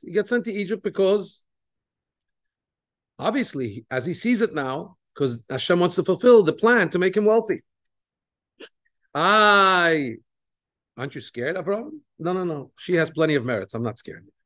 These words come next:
Now says the Rebbe, the same way it is, simply speaking, in, in dollars and cents, so it is also in the inner track of things. Through the Lech Lecha, through the journeying from his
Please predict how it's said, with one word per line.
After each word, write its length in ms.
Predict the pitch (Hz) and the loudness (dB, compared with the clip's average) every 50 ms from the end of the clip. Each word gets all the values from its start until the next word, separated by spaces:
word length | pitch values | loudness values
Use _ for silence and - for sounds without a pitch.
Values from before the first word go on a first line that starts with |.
| _ _ _ - - _ _ | _ _ _ -20 -20 _ _
Now 220 | - 143 170 208 | -4 0 2 2
says 220 | 180 - 160 139 127 | 2 0 -2 -4 -2
the 100 | 147 147 | -2 -2
Rebbe, 160 | 151 147 147 | -2 -2 -2
the 80 | 135 | -4
same 280 | 135 - - 180 196 190 | -6 -4 -2 -2 0 0
way 140 | 160 147 147 | 0 -2 -2
it 60 | 143 | -2
is, 320 | 147 147 143 123 - - - _ | -2 -4 -6 -6 -10 -16 -20 _
simply 480 | - - - - 170 160 147 160 170 156 | -18 -16 -10 -6 -6 -6 -4 -4 -4 -6
speaking, 480 | - - - 156 143 143 - 147 143 | -4 -2 -2 -2 -2 0 -2 -6 -6
in, 420 | - - 143 143 147 143 135 - - - _ | -4 -4 -4 -4 -4 -4 -6 -10 -12 -16 _
in 180 | - 135 139 139 | -8 -6 -2 0
dollars 360 | 123 143 147 151 156 143 127 | 2 2 4 4 4 2 2
and 100 | 151 135 | -2 -2
cents, 720 | - 185 202 190 147 143 - - - - - - - - _ _ - - - _ _ | -2 -2 -2 -2 -2 -4 -6 -10 -12 -14 -14 -16 -20 -20 _ _ -20 -20 -20 _ _
so 240 | - - 190 208 214 | -4 2 4 6 6
it 60 | 170 | 6
is 120 | 139 135 | 4 2
also 500 | 143 156 - - - 196 190 - 175 147 | -2 -2 -2 -2 -4 -4 -2 -2 -2 -2
in 120 | - 156 151 | -2 -2 -2
the 140 | 147 156 - | -4 -2 -2
inner 180 | 202 208 170 | -2 -2 -2
track 340 | - - - 160 151 151 - | -2 -2 -2 -2 -2 -2 -4
of 120 | 139 127 | -6 -10
things. 420 | - - 82 76 - - - - _ _ _ _ _ _ _ _ - | -12 -16 -18 -18 -18 -20 -20 -20 _ _ _ _ _ _ _ _ -2
Through 300 | 175 196 214 220 220 214 | 0 2 2 2 2 2
the 120 | 170 156 | 2 2
Lech 260 | 160 151 147 151 147 | 2 2 0 -2 -2
Lecha, 360 | - 160 147 - 151 151 - - | -4 -6 -6 -6 -6 -6 -6 -4
through 220 | 185 214 220 208 | -2 -2 -2 -2
the 240 | 165 135 139 147 143 | -2 0 0 -2 -2
journeying 640 | 120 110 123 143 156 151 156 156 156 151 147 143 - | -2 -4 -2 0 0 0 0 0 -2 -2 -4 -6 -6
from 220 | - 151 147 147 | -6 -6 -6 -4
his 520 | 143 147 143 127 123 117 - - - - | -4 -4 -6 -6 -8 -12 -14 -14 -16 -18